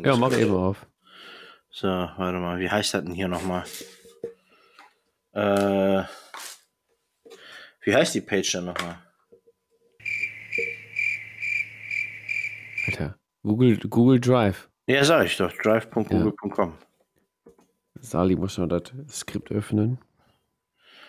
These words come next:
Speaker 2: Du
Speaker 1: Sonst
Speaker 2: nimmst doch
Speaker 1: weiß
Speaker 2: jetzt
Speaker 1: er gar
Speaker 2: nicht
Speaker 1: nicht,
Speaker 2: schon
Speaker 1: worüber
Speaker 2: auf,
Speaker 1: wir
Speaker 2: oder?
Speaker 1: reden. Was?
Speaker 2: Du nimmst doch jetzt nicht schon auf, oder?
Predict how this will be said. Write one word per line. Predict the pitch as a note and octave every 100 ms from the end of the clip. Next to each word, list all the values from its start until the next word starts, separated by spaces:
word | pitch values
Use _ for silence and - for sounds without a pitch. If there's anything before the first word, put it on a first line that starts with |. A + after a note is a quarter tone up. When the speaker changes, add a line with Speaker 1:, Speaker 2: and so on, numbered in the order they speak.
| _
Speaker 2:
Du | -
Speaker 1:
Sonst | G#2 G#2+
Speaker 2:
nimmst |
doch | G2+
Speaker 1:
weiß | F#2
Speaker 2:
jetzt | F#2+
Speaker 1:
er |
gar | G2+
Speaker 2:
nicht | G#2
Speaker 1:
nicht, | G2+
Speaker 2:
schon | G#2
Speaker 1:
worüber | G2
Speaker 2:
auf, | G#2
Speaker 1:
wir | G2+
Speaker 2:
oder? | F#2+
Speaker 1:
reden. | A#2+ G2+ G2+ _ _ _ _ _ _ _ _ - -
Was? | C#3+ - _ _ _ _ _
Speaker 2:
Du | F2+
nimmst | F2+ G2 G2+
doch |
jetzt | F2+ G2+
nicht | -
schon | F#2+
auf, | E2 F#2+ -
oder? | E2 G#2